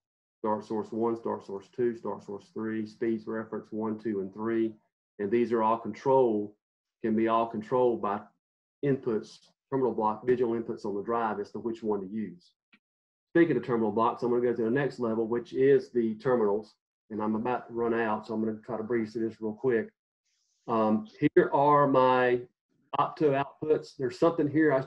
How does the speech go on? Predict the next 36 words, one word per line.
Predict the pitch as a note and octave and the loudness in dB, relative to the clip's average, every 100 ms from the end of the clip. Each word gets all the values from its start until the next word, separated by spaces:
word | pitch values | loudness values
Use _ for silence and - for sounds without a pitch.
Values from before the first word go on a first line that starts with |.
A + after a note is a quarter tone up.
| - | -4
this, | C3 - | -6 -4
there's | A#2+ B2+ C3 | -4 2 2
a | A#2 | 2
new | A2+ C3 | 2 2
parameter | D3+ D3 C3+ C#3+ D#3+ D#3+ D3+ | 2 2 4 4 4 4 4
here. | D#3+ E3 D#3+ _ _ _ | 2 2 -4 _ _ _
It's | A#2 A#2 | -8 -2
not | A#2+ C3 | 0 2
in | C3+ | 2
the | |
manual, | C3+ C3+ D3+ D#3+ D#3+ C3+ | 2 2 2 2 0 0
parameter | B2 B2 A#2+ A#2 | 2 2 2 -2
seventy-four. | - B2+ C3 B2+ A#2+ B2+ C3+ D#3 D#3 - _ _ _ _ _ _ _ | -2 -2 0 -2 -2 -2 2 0 -2 -8 _ _ _ _ _ _ _
If | A#2 C3 | -8 -4
you | |
double | C3 D3+ D3+ | 2 4 4
click | D3 G3 D3+ | 4 2 4
on | B2 | 4
this | A#2+ B2 B2 - _ _ C3 | 6 4 2 -6 _ _ -2
and | B2+ | 0
you | |
hit | B2 D3 | 4 2
help, | G#2+ F#3 C#3+ - - _ _ _ _ _ _ | 4 4 4 2 -6 _ _ _ _ _ _
it | A2+ - | -8 0
doesn't | C#3 B2 B2+ | 0 2 0
give | C3 B2 | 0 -2
you | A2 | -2
help. | B2+ A#2 - | 0 0 0
It | A2+ - | -4 -2
goes, | B2+ B2+ B2 A2 | 0 4 4 2
it | |
defaults | A2+ - C3 C3 C3 - | -4 0 2 2 -2 -8
to | A#2+ A2 B2+ | -6 -6 -2
parameter | B2 A#2+ A2+ G#2+ | 0 2 2 2
one. | B2 A#2 F2+ F#2 _ | 2 2 -2 -10 _
So | - A#2+ A#2 A#2 | -8 -2 0 0